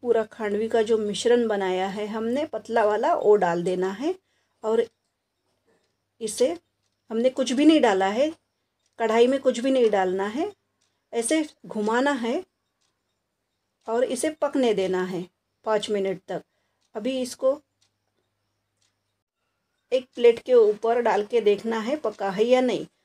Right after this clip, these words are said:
और बाद में इसे अगर नहीं पका होगा तो फिर से थोड़ी देर पकाना है और बाद में इसे ऐसे एक बड़े प्लेट लेना है, बड़ी एक प्लेट लेना है, उसके ऊपर तेल लगाना है और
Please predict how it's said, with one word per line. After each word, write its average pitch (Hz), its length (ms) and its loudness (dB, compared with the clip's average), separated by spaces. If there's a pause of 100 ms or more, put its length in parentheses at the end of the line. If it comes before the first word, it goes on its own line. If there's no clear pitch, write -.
(140)
और 220 180 -2
बाद 208 280 0
में 277 280 -2 (600)
इसे 240 360 0 (680)
अगर 220 180 0
नहीं 226 240 0
पका 247 280 2
होगा 226 360 0
तो 349 140 -10
फिर 311 220 -4
से 311 180 -2
थोड़ी 247 260 4
देर 214 180 2
पकाना 208 400 -4
है 302 200 -6 (360)
और 220 160 -2
बाद 208 260 0
में 233 140 0
इसे 233 320 2 (280)
ऐसे 220 320 2 (100)
एक 226 240 2 (680)
बड़े 214 420 0 (1040)
प्लेट 226 420 4 (140)
लेना 220 240 0
है, 254 160 -2
बड़ी 226 280 4
एक 226 200 4
प्लेट 220 300 2
लेना 226 220 4
है, 262 180 -2
उसके 233 280 -4
ऊपर 208 300 -2
तेल 208 320 0
लगाना 196 400 -4 (140)
है 370 120 -8 (640)
और 214 240 -2